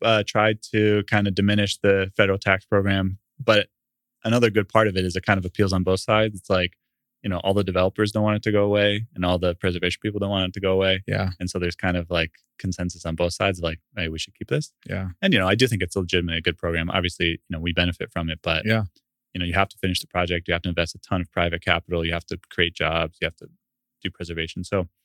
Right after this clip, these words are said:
Speaker 1: um, so I think it's, it's pretty resilient, the program. So I don't really worry about, like, um, certainly any, like, federal politics as far as tax credits or
Speaker 2: Yeah.
Speaker 1: our business.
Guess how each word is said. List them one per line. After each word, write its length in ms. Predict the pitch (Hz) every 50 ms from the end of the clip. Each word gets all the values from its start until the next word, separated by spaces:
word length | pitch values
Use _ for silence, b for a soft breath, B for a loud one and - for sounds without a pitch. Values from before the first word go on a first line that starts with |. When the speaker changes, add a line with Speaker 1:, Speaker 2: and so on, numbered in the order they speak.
| _ _ _ _ _ _ _ _
Speaker 1:
um, 360 | 104 101 101 98 95 95 98 -
so 120 | - - 131
I 40 |
think 160 | 127 185 196 180
it's, 180 | 156 - - -
it's 100 | 139 -
pretty 200 | - - 160 151
resilient, 420 | 127 110 95 95 98 101 107 110 104
the 60 | 107
program. 480 | - 113 107 104 104 104 104 104 101 98
So 120 | - 95
I 40 | 98
don't 120 | 101 95
really 160 | 92 95 90 87
worry 180 | 87 87 87 87
about, 240 | 82 85 85 - -
like, 320 | 87 85 85 87 - _ _ _ _ _ _ _ _ _ _ _ _ _ _ _ _
um, 420 | 87 85 82 82 80 82 82 85 - _ _ _ _ _
certainly 260 | - - 92 87 87
any, 140 | 87 85 82
like, 160 | 82 82 -
federal 240 | - 90 85 82 80
politics 600 | - - 82 78 78 78 - 82 80 - - - -
as 80 | - -
far 160 | _ - 78
as 100 | - -
tax 220 | _ - - -
credits 380 | - - - - 85 - - -
or 60 | - -
Speaker 2:
Yeah. 100 | 107 101
Speaker 1:
our 60 | 98
business. 440 | 92 98 95 - 101 - - _